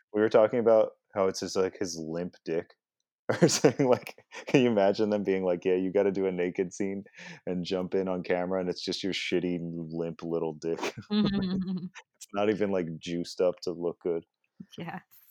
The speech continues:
Speaker 1: <laughs> Anyway.
Speaker 2: I love it when it's, like, uh, contains nudity, and you're like, "Ooh," and it's just
Speaker 1: This one said, "Contains nudity and smoking."
Speaker 2: <laughs>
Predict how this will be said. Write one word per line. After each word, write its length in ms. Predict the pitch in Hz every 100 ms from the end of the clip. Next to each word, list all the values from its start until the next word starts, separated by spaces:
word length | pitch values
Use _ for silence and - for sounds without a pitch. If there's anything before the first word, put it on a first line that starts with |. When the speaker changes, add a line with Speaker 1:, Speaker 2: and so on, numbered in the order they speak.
| - -
Speaker 1:
<laughs> 760 | 831 784 - 147 127 - 135 _ _ _ - - - - - - - - - -
Anyway. 420 | 87 82 76 73 - 190
Speaker 2:
I 40 |
love 240 | 202 208 202
it 140 | 185
when 180 | 190 185
it's, 240 | 180 -
like, 340 | 170 170 165 170
uh, 200 | 160 156
contains 600 | - 190 196 190 180 170
nudity, 540 | 180 180 175 170 160 156
and 100 | 156
you're 120 | 156
like, 240 | 156 151 -
"Ooh," 640 | 185 214 285 247 226 233 214
and 100 | 170
it's 220 | 165 -
just 140 | 170 170
Speaker 1:
This 160 | 208
one 140 | 120 117
said, 320 | 120 107 - - -
"Contains 540 | 104 - 107 107 92
nudity 460 | 98 101 101 101 104
and 200 | 101 87
smoking." 760 | - - 90 85 - 73 - _ - -
Speaker 2:
<laughs> 640 | 208 - 202 185 180